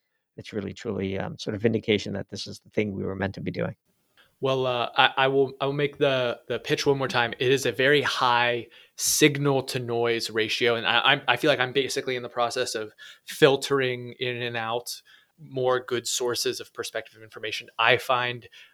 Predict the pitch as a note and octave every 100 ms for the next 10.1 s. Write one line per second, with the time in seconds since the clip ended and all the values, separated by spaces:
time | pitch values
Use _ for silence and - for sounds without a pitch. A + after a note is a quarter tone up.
0 | _ B2+ A2+ - B2 B2 - B2+ - B2+
1 | B2 A#2+ A#2+ A#2+ - B2 G#2 G2+ - A2
2 | C#3+ C#3+ C#3 C3+ A#2+ A#2 - B2 A2+ A2
3 | G#2+ G#2+ G#2+ - B2 G#2+ G#2+ G#2+ G2 -
4 | - _ A2 G2 - C3 C3 A#2+ A2 A2
5 | G#2 - A2 G#2+ G#2+ G#2+ A2+ G#2+ - -
6 | - - - C3+ A2+ - D3+ - F3 C3
7 | - D#3+ F3+ D#3+ D3 C3+ C#3 C3 C3+ C3
8 | B2 A#2+ A#2+ A#2 - A#2+ A#2 A#2 A2+ A#2
9 | A2 A#2 A2 G#2 - G#2+ - A2 A2 G#2+
10 | -